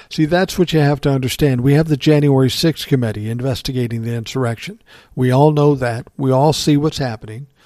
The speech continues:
But again, we have to understand that the, uh, select committee can't indict anybody, can't prosecute anybody.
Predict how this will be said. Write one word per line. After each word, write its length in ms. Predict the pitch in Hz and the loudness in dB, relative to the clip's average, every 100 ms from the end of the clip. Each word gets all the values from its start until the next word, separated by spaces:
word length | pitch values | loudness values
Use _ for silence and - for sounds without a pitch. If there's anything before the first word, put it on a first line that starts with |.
| - - _ | -20 -20 _
But 120 | 143 | -4
again, 260 | 139 151 156 | 0 2 0
we 140 | 147 | 0
have 200 | 135 143 - | 0 0 -2
to 100 | 143 | -2
understand 640 | 139 135 - 139 135 143 | -2 -4 -2 0 0 0
that 180 | 135 - | -2 -4
the, 400 | 131 127 127 123 | -4 -4 -2 -4
uh, 140 | 117 110 _ - - - - | -4 -8 _ -20 -20 -20 -8
select 360 | - 151 147 | 0 2 2
committee 520 | - 139 127 135 156 _ - | 0 0 2 0 -4 _ -6
can't 320 | 143 139 156 | -2 0 0
indict 400 | 156 139 127 120 | 0 0 0 0
anybody, 640 | 120 113 110 117 113 151 - - _ - | -2 -2 -4 -4 -4 -6 -10 -20 _ -2
can't 320 | 151 156 190 | 0 0 -2
prosecute 760 | - 151 127 - 135 135 123 | 0 0 2 -2 -4 0 0
anybody. 640 | 120 110 107 117 113 131 | 0 -6 -6 -6 -6 -8